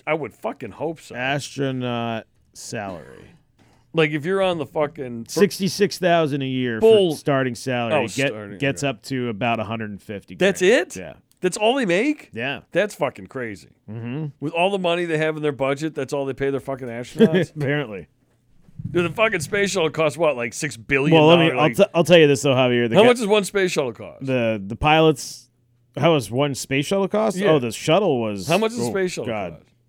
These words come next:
Speaker 1: 'Cause the thing to go on to Mars is gonna cost about fucking twenty times more than that. Is a space shuttle, like, a billion dollars?
Speaker 2: Two hundred nine billion dollars.
Speaker 1: Two oh nine?
Speaker 2: That was the, that was the program. That was the whole program, the
Speaker 1: Oh,
Speaker 2: shuttle program.
Speaker 1: how much does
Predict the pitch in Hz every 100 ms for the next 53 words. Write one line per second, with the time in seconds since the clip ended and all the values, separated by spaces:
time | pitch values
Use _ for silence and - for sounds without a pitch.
0 | _ 151 151 147 208 202 196 185 160 160
1 | 143 120 123 139 131 123 113 139 117 107
2 | 101 _ - - 147 151 135 131 107 123
3 | 107 98 80 - _ _ _ _ _ _
4 | _ _ _ _ _ _ _ _ _ _
5 | 127 127 117 160 151 160 151 135 110 147
6 | 147 139 135 135 139 143 135 _ _ _
7 | _ _ - 180 185 180 151 147 147 139
8 | 107 131 127 113 107 98 90 - 403 392
9 | 370 392 370 339 349 349 311 220 214 156
10 | 175 165 180 135 - 156 135 98 95 131
11 | 131 131 143 120 98 80 160 127 120 120
12 | - 98 123 185 196 180 151